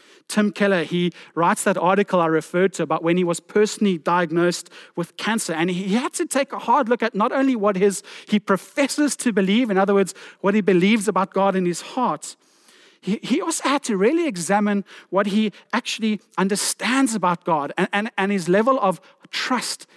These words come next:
here at a heart level where he actually makes his decisions, out of which his emotions and decisions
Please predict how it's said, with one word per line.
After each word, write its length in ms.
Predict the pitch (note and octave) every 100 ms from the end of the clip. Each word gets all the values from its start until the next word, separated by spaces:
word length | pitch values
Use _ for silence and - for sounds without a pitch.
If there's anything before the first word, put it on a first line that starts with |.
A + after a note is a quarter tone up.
| _
here 440 | - - B3+ D#3+ - - _
at 80 | F#3+
a 60 |
heart 480 | F#3+ - G#3 A#3 A#3
level 240 | G3 D3+ D3+
where 160 | F3+
he 60 | G#3
actually 340 | G#3 - B3+
makes 380 | F#3+ F3+ G#3+ -
his 120 | G3+
decisions, 480 | F3+ - G3 F3 C#3+
out 140 | F3+ F3+
of 60 |
which 180 | F3+ G#3+
his 200 | A3 F3 - - -
emotions 640 | G3 F3+ A3 A#3+ A3 E3+
and 140 | E3 D#3+
decisions 760 | E3+ - A3+ A#3+ G#3+ D#3 C#3+